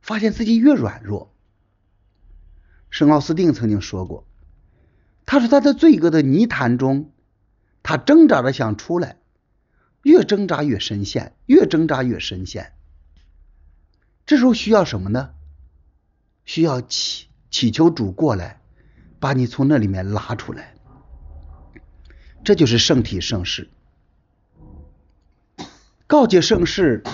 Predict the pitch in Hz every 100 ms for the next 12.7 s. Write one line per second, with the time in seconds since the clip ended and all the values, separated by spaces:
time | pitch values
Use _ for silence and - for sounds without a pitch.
0 | - - _ _ _ _ _ _ _ 117
1 | 131 170 160 202 233 214 165 131 120 214
2 | 214 160 143 127 90 - _ _ _ _
3 | _ - - - - - 107 110 160 135
4 | 147 202 151 - - - - - _ -
5 | - - - - - - - - 214 175
6 | - 147 - 196 - 110 151 - - 107
7 | - 87 85 76 _ _ _ _ _ _
8 | _ _ - 190 240 226 170 160 165 170
9 | 165 151 117 113 113 - 277 117 - _
10 | - - - - - - - - - -
11 | - - - 269 269 208 269 240 123 -
12 | 311 214 147 170 202 107 -